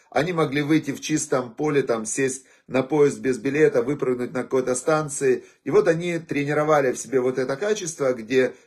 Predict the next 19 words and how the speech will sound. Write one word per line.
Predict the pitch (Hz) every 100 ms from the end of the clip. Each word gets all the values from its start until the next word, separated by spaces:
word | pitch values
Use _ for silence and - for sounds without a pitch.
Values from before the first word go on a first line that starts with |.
| -
есть | 117 143 139
только | 147 135 127 135 123 117
Всевышний | - 143 165 220 - 139 107
и | 80 120 123
нет | 170 165
никаких | 156 160 147 143 139
материальных, | 135 120 127 127 127 123 110 -
э, | 104 104 87 _ _
каких-то | - 107 127 - 117 104
законов, | 90 123 - 156 143 -
которые | 104 127 120 117 110 -
действуют | _ - 127 123 110
помимо | 113 110 113 110
него. | 104 95 67 - _ _ _ _ _
Битахон. | 156 131 151 135 95 73 _ _ _ _ -
И |
вот, | 120 233
значит, | 214 196 165 160 -
э, | 143 135